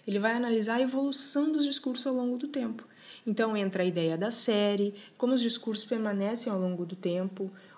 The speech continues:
ou não, como que isso se dá, que regularidade a gente vê na manutenção ou não deles durante o tempo, e, por fim, quais as condições de perceptibilidade que fazem com que eles apareçam em determinado momento da história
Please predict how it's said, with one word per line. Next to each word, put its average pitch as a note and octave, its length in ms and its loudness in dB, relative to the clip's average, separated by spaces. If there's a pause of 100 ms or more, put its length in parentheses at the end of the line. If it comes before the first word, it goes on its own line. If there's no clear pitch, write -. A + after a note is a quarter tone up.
ou A3 160 4
não, E3+ 340 -2 (280)
como D4 240 2
que B3 120 0
isso - 160 -2
se - 180 -2
dá, D#3+ 340 -4 (160)
que A#3+ 120 2
regularidade B3+ 760 2
a B3 60 2
gente A#3 300 2
vê G3+ 400 0 (180)
na A3 120 2
manutenção G#3 720 2
ou C#4 100 4
não A3+ 220 0
deles G3+ 260 2
durante F#3 340 0
o F3 40 -12
tempo, G3 480 -4 (340)
e, B3 60 0
por C4 180 0
fim, C#4+ 360 2
quais D4+ 320 4
as E4 120 0
condições D#4+ 680 2
de F4 80 4
perceptibilidade A3+ 800 2
que B3 100 -2
fazem B3 520 4
com A3+ 120 2
que G#3 100 0
eles G3 160 2
apareçam G#3 760 2
em C4+ 40 4
determinado A3 500 2
momento G#3 380 0
da A3 80 0
história A#3+ 480 -2